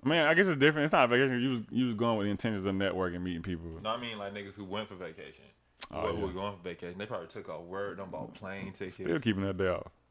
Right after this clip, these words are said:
Speaker 2: Hmm, I mean, but think about it. They probably done bought plane tickets.
Speaker 1: I mean, you still go to Austin. Austin's a cool city.
Speaker 2: Would you?
Speaker 1: A lot of white people on bikes.
Speaker 2: Would you?
Speaker 1: Will I go to Austin?
Speaker 2: Yeah.
Speaker 1: I've been to Austin.
Speaker 2: No, no, no, no, no. If you bought tickets to go to South by Southwest just for vacation and then took off work,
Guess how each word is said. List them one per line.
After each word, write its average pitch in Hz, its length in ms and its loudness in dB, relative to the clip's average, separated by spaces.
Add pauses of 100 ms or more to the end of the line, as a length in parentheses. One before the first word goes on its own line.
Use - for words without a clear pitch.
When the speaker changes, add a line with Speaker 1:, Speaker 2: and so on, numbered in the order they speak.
(160)
Speaker 2:
Hmm, 117 80 -12 (140)
I 143 80 0
mean, 143 180 -4
but 113 100 -4
think 131 160 -6
about 101 100 -2
it. 90 40 -6
They 107 80 -2
probably 110 220 -2
done 98 80 -4
bought - 180 -6
plane 107 260 -2
tickets. - 440 -14
Speaker 1:
I - 40 -8
mean, 165 120 -2
you 175 60 -4
still 180 140 4
go 165 120 4
to 127 60 6
Austin. 143 280 4
Austin's 165 300 2
a - 20 -4
cool 143 240 0
city. 147 260 0 (680)
Speaker 2:
Would 113 240 -2
you? 143 140 -8 (120)
Speaker 1:
A - 20 -10
lot 135 120 6
of 95 60 6
white 117 160 6
people 117 200 0
on 107 120 2
bikes. 110 180 4
Speaker 2:
Would 101 180 4
you? 107 180 -2 (420)
Speaker 1:
Will 110 120 4
I 117 80 8
go 110 80 4
to 87 60 6
Austin? 165 360 4
Speaker 2:
Yeah. 131 80 -4 (120)
Speaker 1:
I've 175 120 4
been 202 120 2
to 151 40 6
Austin. 92 320 4
Speaker 2:
No, 123 100 -2
no, 120 100 -2
no, 113 100 -4
no, 101 320 -4
no. 92 100 -8
If 104 120 -10
you 120 80 -8
bought 117 280 0
tickets 107 280 -10
to 98 80 -10
go 101 140 -4
to 101 60 -10
South 104 220 -4
by 104 140 -2
Southwest 98 480 -6
just 98 160 -6
for 95 80 -10
vacation 98 580 -4
and 87 80 -14
then 85 100 -8
took 104 200 -6
off 98 160 -4
work, 95 360 -8